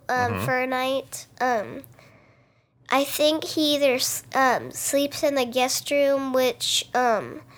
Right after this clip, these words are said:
Speaker 1: which, um, Fred, George,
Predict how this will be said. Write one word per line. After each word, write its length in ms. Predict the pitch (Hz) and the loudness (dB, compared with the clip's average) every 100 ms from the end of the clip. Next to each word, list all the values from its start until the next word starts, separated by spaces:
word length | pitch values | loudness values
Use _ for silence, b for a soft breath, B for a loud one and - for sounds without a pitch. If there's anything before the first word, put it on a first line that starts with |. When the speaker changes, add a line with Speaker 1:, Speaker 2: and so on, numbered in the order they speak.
| B B B B B B | B B B B B B
Speaker 1:
which, 520 | 233 240 - - - - - - - | -2 -2 -2 -2 -4 -12 -20 -20 -4
um, 520 | 254 247 190 120 131 - - - | 0 2 0 -4 -12 -16 -20 -16
Fred, 400 | - - 269 262 | -8 0 2 0
George, 540 | 254 247 247 247 247 | 0 0 2 0 -2